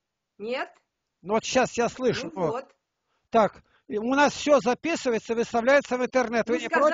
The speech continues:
Speaker 1: сказать
Speaker 2: Вы че, четко скажите, п-, не против?
Speaker 1: Хорошо.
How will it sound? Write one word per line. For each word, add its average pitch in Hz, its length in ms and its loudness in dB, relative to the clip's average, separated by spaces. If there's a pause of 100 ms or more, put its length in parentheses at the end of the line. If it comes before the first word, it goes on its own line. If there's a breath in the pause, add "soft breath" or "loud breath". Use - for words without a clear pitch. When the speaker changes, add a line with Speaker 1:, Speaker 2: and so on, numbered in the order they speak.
(100)
Speaker 1:
сказать - 80 -20 (1120)
Speaker 2:
Вы 233 240 4
че, 285 180 2
четко 269 400 2
скажите, 214 440 -4
п-, - 180 -18
не 240 140 -6
против? 277 400 0
Speaker 1:
Хорошо. 196 480 -20